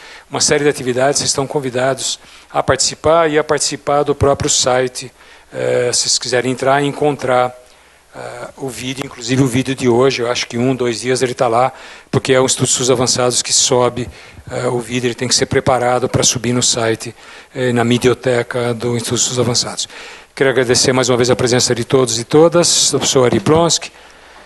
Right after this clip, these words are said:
do meu amigo Marcos Lisboa, do Beca. E o próximo debate é dia treze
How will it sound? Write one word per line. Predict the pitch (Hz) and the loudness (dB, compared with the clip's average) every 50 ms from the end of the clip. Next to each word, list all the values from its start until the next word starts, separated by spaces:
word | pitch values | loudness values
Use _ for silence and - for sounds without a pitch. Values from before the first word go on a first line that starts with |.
| - _ - | -20 _ -10
do | 123 | -4
meu | 123 123 123 | 0 2 2
amigo | 123 113 123 127 120 113 117 | 2 2 2 2 2 2 2
Marcos | 117 117 117 - - | 2 2 0 0 -4
Lisboa, | - 107 101 107 113 120 135 147 156 151 147 - - - - - - - - - - - - - - - - | -4 -4 -4 -2 2 4 6 6 6 4 2 -4 -10 -18 -20 -20 -20 -20 -20 -20 -20 -18 -18 -20 -20 -12 -6
do | - 127 | -2 0
Beca. | 117 110 131 139 143 - - 160 143 - - - - - _ _ _ _ - - - _ _ _ _ _ _ _ _ _ _ _ _ _ _ - | 2 4 4 4 4 4 0 -2 -2 -4 -8 -18 -20 -20 _ _ _ _ -20 -20 -20 _ _ _ _ _ _ _ _ _ _ _ _ _ _ -2
E | 139 131 | 2 2
o | 131 | 2
próximo | - 147 151 151 139 - 147 135 | 4 4 2 2 2 0 0 2
debate | 135 131 123 135 147 147 147 151 | 2 4 4 4 4 4 2 2
é | 131 | 2
dia | 131 135 123 113 | 2 2 2 0
treze | - - - - - 175 170 175 180 180 170 143 139 135 151 160 160 | -2 -6 -12 -6 -2 2 4 4 4 4 4 2 0 0 2 0 0